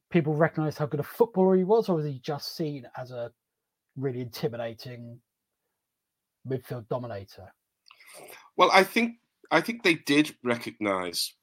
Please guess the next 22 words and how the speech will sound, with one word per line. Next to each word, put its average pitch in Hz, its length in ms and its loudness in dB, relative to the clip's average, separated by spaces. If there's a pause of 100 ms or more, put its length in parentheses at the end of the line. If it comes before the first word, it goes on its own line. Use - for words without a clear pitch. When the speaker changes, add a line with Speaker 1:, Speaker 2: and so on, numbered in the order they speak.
(200)
Speaker 2:
that - 140 -8
he 104 180 -2
was 92 180 -4
a 92 60 -6
great 92 320 -4
footballer, 95 840 -4
but 110 100 -2
his 117 120 -4
personality 127 1200 -2
and 82 100 -10
his, 80 300 -6 (840)
his 101 340 -4 (400)
elemental 117 580 4
force 117 580 -2
on 85 140 -6
the 87 80 -8
pitch - 560 -4
overpowered 101 760 0
even 95 300 -4
his, 87 420 -6
his 90 260 -4
skills. 104 760 0